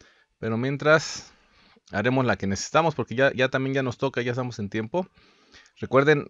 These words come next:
que no se les pase la verificación porque luego las multas son muy altas. Y bueno, aquí dice que no te quedes sin agendar tu cita. Están los, el calendario de colores y terminaciones.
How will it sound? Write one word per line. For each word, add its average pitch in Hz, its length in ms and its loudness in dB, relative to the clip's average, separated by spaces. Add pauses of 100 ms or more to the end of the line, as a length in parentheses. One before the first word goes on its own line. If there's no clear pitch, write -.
que 113 100 -2
no 120 80 -2
se 123 80 -2
les 113 100 -4
pase 123 260 0
la 95 120 0
verificación 117 680 -2
porque 139 200 -2
luego 131 220 4
las 104 120 2
multas 120 280 -6
son 117 100 -4
muy 117 220 -2
altas. 95 340 -4 (960)
Y - 80 2
bueno, 180 220 10
aquí 165 200 6
dice 170 400 6 (1120)
que 107 80 -2
no 117 140 2
te 120 80 -10
quedes 127 200 2
sin 101 140 -4
agendar 107 320 -2
tu - 80 -10
cita. 151 340 2
Están 117 380 0
los, - 340 -6 (180)
el 92 100 -10
calendario 101 460 0
de 104 80 0
colores 165 460 2
y 117 40 -14
terminaciones. 107 720 -4